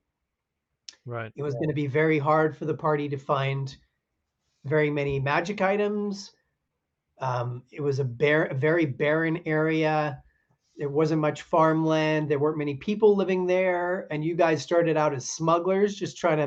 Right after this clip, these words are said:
Speaker 2: to eke out a living. And you had a sea cave as your headquarters, and you were part of a crew. Uh, and that one I, I really liked.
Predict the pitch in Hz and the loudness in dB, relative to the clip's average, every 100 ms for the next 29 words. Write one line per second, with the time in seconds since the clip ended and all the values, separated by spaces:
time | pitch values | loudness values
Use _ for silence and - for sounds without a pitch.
0 | 147 147 - - 165 165 156 139 143 170 | -4 -10 -10 -6 0 2 2 0 -2 -2
1 | 226 277 _ _ _ _ _ _ _ _ | -4 -8 _ _ _ _ _ _ _ _
2 | _ 151 143 147 143 170 170 170 160 143 | _ -2 0 0 2 4 4 4 4 0
3 | - - 214 208 208 202 202 202 - _ | -2 -6 -2 -2 0 -2 -2 -6 -14 _
4 | _ _ - 185 185 180 143 139 139 143 | _ _ -6 2 6 6 4 -2 -2 -2
5 | 127 151 143 139 123 - _ - 180 185 | -2 0 0 0 -4 -10 _ -4 -2 -2
6 | - 160 127 110 110 - 139 143 139 139 | -2 0 0 -4 -10 -10 -6 -2 -2 0
7 | 180 175 156 139 - 202 175 113 - _ | 2 2 2 -4 2 4 4 2 -8 _
8 | _ _ _ _ _ _ - 139 135 135 | _ _ _ _ _ _ -2 0 0 -2
9 | - _ _ _ _ _ _ _ _ _ | -6 _ _ _ _ _ _ _ _ _
10 | _ _ - 147 147 147 143 120 160 185 | _ _ -4 -2 0 -2 -4 0 6 6
11 | 190 170 165 170 160 151 156 147 135 127 | 6 2 2 0 0 2 2 2 0 -2
12 | 117 - | -4 -12